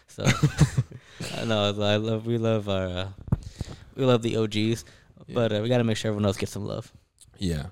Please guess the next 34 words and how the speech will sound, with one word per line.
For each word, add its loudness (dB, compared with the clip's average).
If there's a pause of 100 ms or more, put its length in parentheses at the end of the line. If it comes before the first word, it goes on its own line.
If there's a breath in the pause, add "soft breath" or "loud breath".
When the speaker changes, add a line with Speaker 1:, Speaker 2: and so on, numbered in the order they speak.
(120)
Speaker 2:
No, 0
I, 4
I 8
won't 8
even 6
say 2
close 0
second. -2
It -8
just -10 (800)
Speaker 1:
It's -4
a 0
different, 0
it's -8
a -14
different -4
thing 0
'cause, -6
like, -2 (160)
obviously 2
you're -2
gonna -4
kinda -4
favor -4
one -2
or -2
the -2
other -4
just -12
because -6
you -12 (100)
are -2
that. -4
Speaker 2:
Yeah, -4